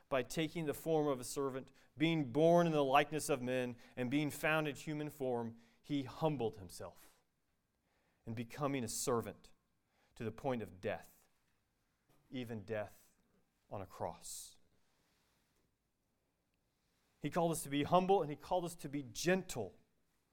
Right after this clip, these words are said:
This, Paul says later in First Timothy three, this is a qualification and the characteristic of an elder. They are not to be violent,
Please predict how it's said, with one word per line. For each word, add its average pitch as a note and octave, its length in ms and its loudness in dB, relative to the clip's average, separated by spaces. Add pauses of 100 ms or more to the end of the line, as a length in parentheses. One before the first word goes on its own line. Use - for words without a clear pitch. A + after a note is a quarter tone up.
(160)
This, A3 300 8
Paul D3 240 8
says D#3 500 2
later E3 380 8
in C#3 140 0
First E3+ 280 2
Timothy D3+ 360 0
three, D#3 360 -4 (160)
this A3 240 8
is E3+ 120 -2
a D#3+ 80 0
qualification F#3 880 0
and C#3+ 100 -4
the C3+ 60 -6
characteristic E3 920 -2 (220)
of D3 360 4
an E3 160 -2
elder. E3+ 460 8 (1120)
They E3+ 160 8
are E3+ 120 8
not F3+ 260 6
to F3+ 60 -6
be E3+ 120 -2
violent, E3+ 640 4